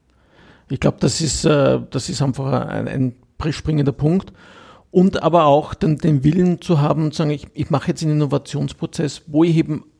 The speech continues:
alle einbinde, frühzeitig einbinde und regelmäßig einbinde und diese Einbindung aber auch eine Wirkung erzielt. Das heißt, es ist nicht nur ein Feigenblatt, sondern es muss für uns erkennbar sein,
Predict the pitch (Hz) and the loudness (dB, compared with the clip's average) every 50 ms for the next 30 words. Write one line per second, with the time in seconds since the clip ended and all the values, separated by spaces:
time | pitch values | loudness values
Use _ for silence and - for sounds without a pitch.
0 | _ _ _ - 131 147 156 156 - - 139 156 165 147 165 160 147 143 143 147 | _ _ _ 0 2 4 4 2 2 2 0 0 0 0 0 0 0 0 0 0
1 | - - - _ _ _ _ _ _ - - 185 196 202 - - 170 - - 147 | -2 -2 -6 _ _ _ _ _ _ -4 0 0 0 0 2 0 0 2 0 -2
2 | 147 139 131 139 143 135 139 143 139 135 135 131 131 131 135 - - - - - | -2 -2 -2 0 0 0 0 0 0 0 0 0 0 0 -2 -4 -8 -16 -20 -20
3 | - - - - 160 147 - 127 127 120 127 123 123 123 - - 135 123 - - | -20 -16 -4 0 0 2 4 4 4 4 4 2 2 0 -2 -4 -4 -4 -4 -2
4 | 135 139 123 - - 135 139 139 143 156 160 - - - - - - 156 160 - | -2 -4 -4 -2 -2 0 0 0 2 0 0 -2 -4 -10 -16 -8 -4 -4 -4 -4
5 | - _ _ _ _ _ - - 165 165 - 202 - 143 147 165 156 165 170 165 | -6 _ _ _ _ _ -6 -4 -2 0 2 2 2 2 2 2 2 2 2 2
6 | 170 160 - - 143 139 139 139 139 - - 160 147 143 147 131 135 165 - - | 2 0 0 -2 0 0 2 2 2 2 0 0 2 2 2 2 2 2 2 0
7 | - 180 156 - - 139 135 - - 143 123 120 - - 131 120 139 127 - - | -2 -2 -2 0 0 -2 -4 -2 -2 -2 -2 -2 -4 -4 -2 0 0 -2 -2 -6
8 | _ _ - 131 113 156 135 - 165 143 120 131 143 143 - - - - 139 - | _ _ -6 -4 -2 -2 0 0 0 0 0 0 0 0 -2 -2 -4 -4 -2 -2
9 | 127 147 165 127 - 165 - - - - 139 127 135 127 135 120 - - - - | -2 -2 -2 0 0 -2 -2 -2 -4 -4 -2 0 0 0 0 -2 -6 -10 -20 -20
10 | - - - - - 127 113 135 147 165 - - - 160 170 156 151 156 - - | -20 -20 -14 -8 -4 0 4 4 4 4 2 0 0 0 2 2 2 0 0 0
11 | 156 151 143 143 127 156 151 143 139 | 0 2 2 2 2 2 0 0 -2